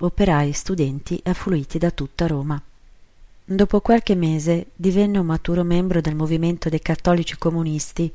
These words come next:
e capo settore dei nuclei partigiani di Monte Mario, Borgo, Prati, Trionfale, Porta Cavalleggeri e Madonna del Riposo.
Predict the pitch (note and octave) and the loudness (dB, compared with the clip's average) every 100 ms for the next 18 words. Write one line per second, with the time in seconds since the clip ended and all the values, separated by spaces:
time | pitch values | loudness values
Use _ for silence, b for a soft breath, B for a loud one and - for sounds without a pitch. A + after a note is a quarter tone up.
0 | - - - F3+ G3+ F#3+ D#3 - F#3 - | -10 -20 -6 -2 2 2 0 -2 -4 -2
1 | D#3 D3+ E3 - - F3+ F#3 G3+ F3+ D#3+ | 0 2 0 -2 0 0 2 0 0 2
2 | E3 - F3 F3 G3 F#3+ D#3 D#3+ D#3+ E3 | 0 0 0 2 2 0 -2 -2 -2 -2
3 | D#3+ D3+ D3+ D#3 D#3 - - E3 E3+ D3+ | 0 0 0 -2 -4 -8 -12 0 2 2
4 | D3+ D#3 D#3 - - D#3+ D3 D3 D#3 D#3+ | -2 -4 -4 -8 -4 0 0 -2 -4 -6
5 | - - F3+ F#3 F#3 - D#3 D3 D3+ D3+ | -10 -4 0 0 -2 -2 -2 0 -2 -4
6 | - - F#3 - D#3 D3+ D3+ D3+ F3 D#3 | -10 0 0 2 -4 -2 0 2 0 0
7 | C#3+ D#3 - - - F#3 D3+ D#3 D#3+ E3+ | -2 -2 -4 -4 -2 -2 -2 -2 0 2
8 | F3+ D3 C#3+ D3 D3+ | 0 0 -2 -4 -8